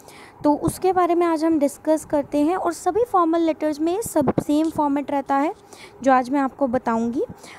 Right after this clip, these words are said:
और generally ये हमारे eight marks के आते हैं paper में,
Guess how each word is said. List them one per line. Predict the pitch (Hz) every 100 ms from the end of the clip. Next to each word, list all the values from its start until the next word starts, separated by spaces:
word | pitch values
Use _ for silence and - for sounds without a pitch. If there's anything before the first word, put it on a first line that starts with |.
| -
और | - 277 285
generally | 233 302 302 359 453 427
ये | 392 370
हमारे | 330 330 294 294 320 -
eight | 285 302 294
marks | 269 -
के | - 285
आते | 262 247 262
हैं | 262 285 370 - - - -
paper | 262 247 247
में, | 240